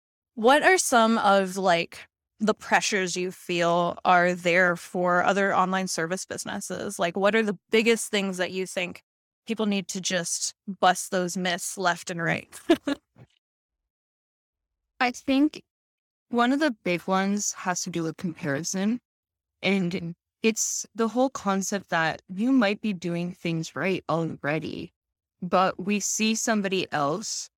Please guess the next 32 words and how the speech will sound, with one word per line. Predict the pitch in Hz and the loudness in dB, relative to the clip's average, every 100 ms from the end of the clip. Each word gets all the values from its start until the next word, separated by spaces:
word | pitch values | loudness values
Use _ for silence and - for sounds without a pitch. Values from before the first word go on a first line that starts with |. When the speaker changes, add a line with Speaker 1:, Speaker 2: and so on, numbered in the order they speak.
| _ | _
Speaker 2:
let's | 185 190 - | -4 -4 -4
say, | - 175 165 165 165 160 _ _ | -6 -4 -2 -2 -2 -4 _ _
get | - 175 175 | -2 -2 -2
really | 180 175 | -4 -4
famous | - 170 170 165 - - | -4 -2 -2 -4 -8 -6
on | 165 160 160 160 | -4 -2 -2 -4
Instagram | - 160 170 156 147 | -6 -8 -4 -4 -4
Reels | 135 135 - 175 - | -4 -6 -6 -10 -6
or | 170 160 | -2 0
on | 156 | -2
TikTok | - - - - - - _ _ _ | -8 -10 -10 -10 -14 -20 _ _ _
or | - 180 | -6 -4
whatever | 175 185 175 | 0 0 0
the | 151 | -2
new | 156 156 _ - | -2 -4 _ -2
platform | 170 - 147 147 160 | -2 -2 -6 -6 -6
of | 160 - | -8 -8
choice | - 160 - | -6 -6 -6
is | 135 127 | -8 -8
at | - | -8
the | 180 | -10
time. | - 120 107 175 _ _ _ _ _ _ | -6 -8 -8 -12 _ _ _ _ _ _
And | 226 208 208 196 196 - | 0 4 4 2 -2 -4
you | 196 | -6
go, | 185 180 - | 0 0 2
"Okay, | 190 - 262 320 - _ _ _ | -2 0 0 0 -2 _ _ _
so | - 190 - | -10 -10 -6
that's | 196 196 240 - - - _ _ - | -4 -2 -4 -6 -10 -12 _ _ -6
how | 196 175 | -2 -2
I'm | 170 | -2
gonna | 165 151 151 | -4 -6 -6
succeed." | - - - 160 143 - | -10 -8 -6 -6 -6 -10